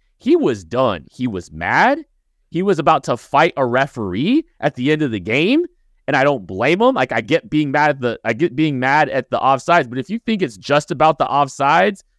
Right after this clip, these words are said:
you haven't been watching these games. You haven't been watching him having to yell at thirty-year-old Marquez Valdes-Scantling, who tried to big time a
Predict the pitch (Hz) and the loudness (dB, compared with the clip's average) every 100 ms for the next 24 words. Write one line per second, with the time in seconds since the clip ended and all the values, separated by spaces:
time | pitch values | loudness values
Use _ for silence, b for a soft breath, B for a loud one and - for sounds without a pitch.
0 | _ - 131 180 160 151 147 160 156 135 | _ -8 2 4 4 2 2 2 2 -4
1 | 123 110 139 101 - - _ _ - 156 | -6 -2 -2 -4 -10 -20 _ _ 0 0
2 | 170 160 147 156 160 151 147 151 139 117 | 0 0 2 2 0 -2 -2 -2 -6 0
3 | 151 156 135 - 151 165 180 165 160 156 | 2 2 0 -4 0 0 2 0 0 0
4 | 131 151 151 151 143 139 143 139 135 - | 2 2 2 -2 0 2 2 2 -4 -4
5 | 151 147 107 104 101 - _ _ _ _ | -2 -2 -4 -8 -10 -16 _ _ _ _
6 | _ _ _ - 160 156 147 139 - _ | _ _ _ -2 2 2 0 -2 -6 _
7 | _ _ _ - 156 156 156 127 90 110 | _ _ _ 2 4 2 0 -4 -2 -4
8 | 160 151 170 151 147 123 107 | -2 -2 0 0 0 -2 -2